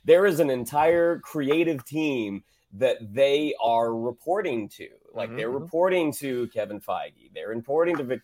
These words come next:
Speaker 1: Victoria Alonso. They're reporting to Brad Winterbaum. I mean, there's all these people that have a say. So, I mean,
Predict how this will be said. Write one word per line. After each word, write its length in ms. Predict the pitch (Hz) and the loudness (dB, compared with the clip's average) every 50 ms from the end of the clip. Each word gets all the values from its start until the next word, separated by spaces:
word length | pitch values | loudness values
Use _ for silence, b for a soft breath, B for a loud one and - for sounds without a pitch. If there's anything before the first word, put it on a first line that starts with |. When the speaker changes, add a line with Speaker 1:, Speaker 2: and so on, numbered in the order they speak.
| _ _ | _ _
Speaker 1:
Victoria 500 | 113 117 113 - 120 113 110 110 107 104 | -10 -10 -8 -6 -4 -2 0 0 0 -2
Alonso. 360 | 101 98 92 104 95 95 - - | -2 -4 -8 -10 -14 -16 -16 -12
They're 140 | - 92 | -10 -8
reporting 380 | 104 123 117 160 165 170 175 165 | -8 -6 -2 2 2 2 2 2
to 60 | 151 127 | 0 0
Brad 240 | 131 123 120 110 | 2 2 2 2
Winterbaum. 360 | 107 107 104 98 90 78 78 - B B B B B - | 0 -2 -4 -6 -6 -10 -12 -12 B B B B B 2
I 60 | 139 151 | 2 2
mean, 140 | 156 151 | 4 4
there's 200 | 143 156 151 - | 4 2 2 2
all 340 | - - 147 170 185 196 185 | 2 4 8 8 10 8 8
these 200 | 175 180 160 - | 6 2 0 -2
people 440 | - - 170 170 165 - 147 135 120 | -6 -10 -10 -10 -8 -4 -4 -2 0
that 160 | 120 120 - | 0 -2 -4
have 340 | - - 147 156 156 147 117 | -4 0 4 4 4 4 2
a 80 | 113 - | -2 -4
say. 760 | - - - - 180 185 147 110 - - - - - - b b b b b b b | -4 -4 -2 0 2 4 4 2 0 -2 -8 -16 -20 -20 b b b b b b b
So, 760 | - - - - 170 165 156 151 147 147 147 147 143 - - - - | -8 -6 -2 2 4 6 6 6 6 4 4 2 0 -2 -4 -2 -2
I 100 | 151 156 | 0 0
mean, 160 | 160 156 | 0 -2